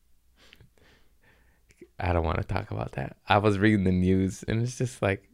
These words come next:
it's just, what, what is it anymore? You know, those three stories that popped up instantly all came out to be false.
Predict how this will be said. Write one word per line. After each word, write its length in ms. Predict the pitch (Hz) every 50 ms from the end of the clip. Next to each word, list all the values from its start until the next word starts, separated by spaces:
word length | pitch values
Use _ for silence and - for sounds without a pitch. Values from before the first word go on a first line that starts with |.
| - - -
it's 240 | - 120 120 - -
just, 240 | 139 127 - - 277 - _ -
what, 280 | 117 120 147 - -
what 240 | 117 113 135 147 151
is 200 | 139 131 127 131
it 240 | 120 104 90 85 82
anymore? 500 | 92 90 90 85 85 87 76 - - - - -
You 120 | - 101
know, 200 | 90 87 80 69
those 200 | 76 92 95 92
three 240 | - - 92 92 85
stories 440 | - - - 87 98 98 92 82 76
that 180 | 82 - -
popped 320 | - 95 92 90 - - 90
up 120 | 82 -
instantly 540 | - 95 104 113 - - 85 87 87 92 92
all 280 | 85 90 95 95 - -
came 280 | - - 98 90 90
out 200 | 95 98 - -
to 40 | 87
be 140 | 87 92 90
false. 480 | - - 87 95 95 85 82 - -